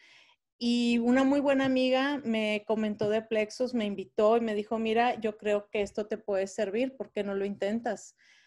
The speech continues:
Eh, pues dije, "Pues claro, si ella es mi amiga, me va a estar recomendando algo bueno para mi salud". Y sí, fue esa la razón por la que yo comencé.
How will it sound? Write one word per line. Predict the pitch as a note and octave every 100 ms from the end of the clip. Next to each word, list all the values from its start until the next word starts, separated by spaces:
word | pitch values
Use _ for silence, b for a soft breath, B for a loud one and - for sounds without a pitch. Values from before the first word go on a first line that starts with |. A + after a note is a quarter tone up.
| b
Eh, | F#3 F#3 F3+ F3 E3+ -
pues | F#3
dije, | G3 G3 F3+
"Pues | E3+ -
claro, | G3 F#3+ F3+
si | G3
ella | F#3 G3+
es |
mi | A3
amiga, | G#3+ A3 A3 A3+
me | G#3
va | F#3+
a |
estar | - G3
recomendando | G3+ - G#3 F#3+ F#3+ F#3+ F#3+
algo | F#3+ G3
bueno | F#3 G3 G3 F#3+
para | F#3+ F#3
mi | F#3
salud". | - F3 G#3+ D4+ - b b b _ _ _ _ - _
Y | G#3+
sí, | G3+ C4+ C4
fue | A#3 G#3 A3
esa | A3 C4
la | C4 B3
razón | A#3+ A#3+ A3 G#3+
por | A#3
la | A3+ A3
que | F#3+
yo | F#3+ F#3
comencé. | F#3+ G3 F#3 A#3 G#3